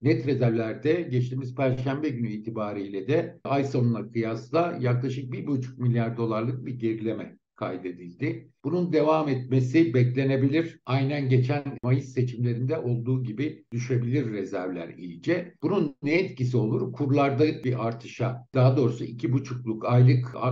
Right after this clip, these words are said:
kur artışlarının hızlandırılmasına neden olabilir. Bu da bütün planlarını bozar ekonomi yönetiminin. Her şeyden önce iki bin yirmi dört yıl sonu için beklentileri yüzde kırka çekmek istiyor. Bu tehlikeye girebilir.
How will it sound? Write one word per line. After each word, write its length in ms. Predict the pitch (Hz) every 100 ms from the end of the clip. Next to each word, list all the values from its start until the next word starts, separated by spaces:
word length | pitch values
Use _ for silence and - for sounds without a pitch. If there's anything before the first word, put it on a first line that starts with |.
| - -
kur 120 | 147
artışlarının 600 | 113 - - - 117 -
hızlandırılmasına 920 | 127 113 123 120 117 110 123 123 156
neden 320 | 151 131 147
olabilir. 560 | 143 143 135 147 165 - - _
Bu 160 | - 165
da 360 | 135 147 - -
bütün 320 | 131 123 -
planlarını 580 | 131 127 127 127 127 127
bozar 340 | 127 113 110 -
ekonomi 540 | - - 101 98 98
yönetiminin. 580 | 95 92 - 110 147 127
Her 200 | 135 127
şeyden 360 | 127 123 127
önce 480 | 123 123 131 135 - -
iki 280 | - 107 127
bin 100 | 127
yirmi 320 | 123 123 120
dört 420 | 127 127 - - 120
yıl 160 | 131
sonu 320 | - 131 127
için 340 | 117 - 127 120
beklentileri 720 | 120 - 120 120 - 127 123
yüzde 360 | 120 110 127 123
kırka 420 | 127 - 139 -
çekmek 460 | 127 - 120 117
istiyor. 640 | 95 - - 107 127 - - -
Bu 100 | 131
tehlikeye 600 | 131 113 107 - 113 98
girebilir. 680 | 95 92 87 85 123 127 -